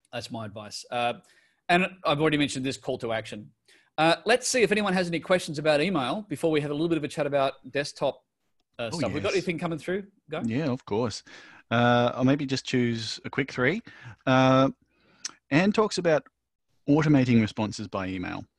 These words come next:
Speaker 2: Um, is it, is it ever justified? Uh, how to do it properly?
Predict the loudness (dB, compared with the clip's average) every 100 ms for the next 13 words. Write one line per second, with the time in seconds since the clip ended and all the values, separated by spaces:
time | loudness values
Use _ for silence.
0 | _ _ _ _ -16 -8 -6 -4 -6 -6
1 | -8 -8 -8 -6 -6 -6 -2 -2 -4 -6
2 | -4 -2 -2 -6 -12 -12 -8 -6 -6 -8
3 | -8 -8 -6 -6 -4 -6 -4 -4 -6